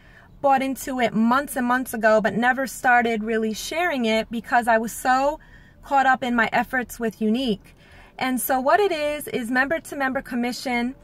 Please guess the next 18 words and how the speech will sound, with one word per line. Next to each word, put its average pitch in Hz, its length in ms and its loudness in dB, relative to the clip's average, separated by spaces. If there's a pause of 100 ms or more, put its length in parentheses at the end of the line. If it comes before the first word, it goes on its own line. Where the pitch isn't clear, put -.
(500)
I 254 160 2
went 277 240 0
in 311 140 -2
on 269 160 2
the 247 80 2
hundred 269 260 -4
dollar 240 320 4
level. 269 560 2
I'm 240 320 2 (160)
able 277 300 -4
to 330 120 -10
get 269 200 -2
paid 269 420 -6 (340)
hundred 262 300 -4
dollar 226 260 6
level, 269 640 2 (640)
which 262 360 -8
is, 247 440 -4